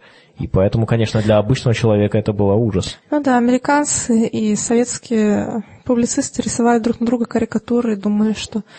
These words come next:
Speaker 2: каждый думал, что там за железным занавесом живут некие чудовища, которые хотят поработить или уничтожить мир.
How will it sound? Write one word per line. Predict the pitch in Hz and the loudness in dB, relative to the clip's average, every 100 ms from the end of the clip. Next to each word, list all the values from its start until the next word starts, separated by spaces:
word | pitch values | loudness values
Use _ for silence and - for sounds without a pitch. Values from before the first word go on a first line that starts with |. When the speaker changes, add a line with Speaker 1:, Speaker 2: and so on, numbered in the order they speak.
| - | -6
Speaker 2:
каждый | - 254 254 | -2 2 2
думал, | 269 262 | 2 2
что | - - | 0 0
там | 254 | 2
за | 220 220 | 2 4
железным | 240 254 240 | 4 4 2
занавесом | 220 233 240 240 - 220 | 2 2 2 0 2 2
живут | 208 226 233 - | 2 2 2 2
некие | 220 214 | 2 2
чудовища, | 208 233 208 208 214 - | 0 2 4 4 4 2
которые | - 196 - 208 | -2 0 0 0
хотят | - 214 | -2 -2
поработить | - 220 214 - 240 - | 0 2 0 0 -2 2
или | 214 | 4
уничтожить | 214 208 - 226 208 208 | 4 4 2 2 2 2
мир. | 214 208 220 | 2 2 0